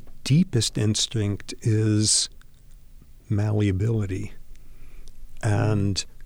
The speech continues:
potentiality for going any which way, which I think maybe another way of phrasing that is there is no species that has evolved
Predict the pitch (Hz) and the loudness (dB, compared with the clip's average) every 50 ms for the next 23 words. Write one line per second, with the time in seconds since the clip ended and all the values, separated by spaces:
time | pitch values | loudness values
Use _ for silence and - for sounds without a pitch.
0 | - - - - - 104 - - - 117 117 110 - - 110 107 107 110 110 113 | -12 -12 -6 -2 -2 -2 0 0 2 2 4 4 4 4 4 4 4 4 4 2
1 | 117 107 101 98 98 98 92 95 87 - - - - - - - - - - 107 | 2 2 0 0 0 0 0 0 -2 -2 -6 -14 -14 -14 -14 -14 -12 -6 -2 -2
2 | 98 95 92 - 104 101 104 101 101 104 - - - 107 110 110 110 107 98 107 | 0 0 0 0 0 2 2 2 2 0 -2 0 0 2 4 4 4 4 4 2
3 | 110 - - - - - 107 107 - - - - - - - - - - - - | 2 0 -2 -4 -4 -4 -4 -4 -6 -6 -8 -10 -12 -14 -14 -14 -16 -16 -16 -16
4 | - - - - - - - - 113 104 107 101 - - - - - 120 110 98 | -16 -16 -16 -14 -16 -10 -4 -2 2 2 2 2 2 -2 -4 -2 0 2 2 2
5 | - - - - 110 107 107 - - - - - - - - - - - - - | 2 0 2 4 4 4 2 0 -6 -14 -14 -16 -16 -18 -18 -18 -18 -18 -18 -18
6 | - - - - - - 113 101 98 104 98 98 107 120 131 135 110 104 101 101 | -18 -18 -18 -12 -6 -2 0 2 2 2 4 4 4 4 4 4 4 4 2 2
7 | 101 - - - 107 107 98 - 107 104 92 98 101 98 101 - - 113 107 101 | 0 -2 -2 0 0 2 2 2 2 2 4 4 4 4 2 2 2 4 6 6
8 | 101 101 101 - - - - - - - - - - - - - 113 107 107 - | 6 6 4 2 -4 -8 -16 -16 -18 -18 -18 -16 -14 -6 0 2 4 4 4 4
9 | 110 110 107 101 107 110 110 110 117 120 120 - - - - - 120 120 123 120 | 4 2 2 4 4 4 4 6 6 4 4 2 0 -2 0 0 2 2 2 2
10 | - - 110 104 104 101 - - 98 101 101 - - - 101 104 101 - - 117 | 2 2 2 2 2 2 0 0 0 0 0 0 -2 0 0 0 0 0 0 0
11 | 110 98 92 87 98 101 104 117 113 95 90 98 98 95 - - - | 2 2 0 0 2 2 2 4 2 2 2 0 -2 -4 -4 -8 -10